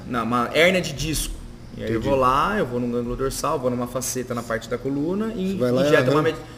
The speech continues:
Speaker 2: arranca um nervo.
Speaker 1: Não, não, eu faço uma medicação com bloqueio, com
Speaker 2: Entendi.
Speaker 1: agulha e tudo mais, é mais
Speaker 2: Entendi.
Speaker 1: meio que específico. E a parte clínica, que é o que eu quero fazer ano que vem.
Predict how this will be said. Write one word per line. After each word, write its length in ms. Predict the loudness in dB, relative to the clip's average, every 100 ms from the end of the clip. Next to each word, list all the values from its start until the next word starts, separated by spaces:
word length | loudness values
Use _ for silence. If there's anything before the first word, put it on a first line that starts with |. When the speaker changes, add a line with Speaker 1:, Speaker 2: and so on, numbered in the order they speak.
| 4
Speaker 2:
arranca 180 | 4 6
um 60 |
nervo. 220 | 6 8
Speaker 1:
Não, 380 | 10 10 8 6
não, 80 | 10 10 10
eu 60 | 4
faço 260 | 2 2
uma 60 | 0
medicação 460 | -2 0 -2 2 2
com 120 | 2
bloqueio, 400 | 2 2 2 4
com 60 | 4 4
Speaker 2:
Entendi. 80 | 2
Speaker 1:
agulha 200 | 2 0
e 40 |
tudo 140 | -2 -6
mais, 240 | -6 -6
é 40 | -8
mais 320 | -8 -8 -10 -16 -18 -8
Speaker 2:
Entendi. 260 | -4 -2 -2
Speaker 1:
meio 120 | -2
que 100 | -8
específico. 600 | -8 -6 -4 -6 -10 -14 -18 -20 -20 -20 -16 -6
E 200 | 2 4
a 80 |
parte 300 | 6 4 2 0
clínica, 420 | 2 0 2 0
que 160 | 4
é 40 | 4
o 80 | 6
que 80 |
eu 80 | 4
quero 180 | 2 -2
fazer 240 | -2 -2
ano 80 | -2
que 140 | -4 -2
vem. 260 | -2 -2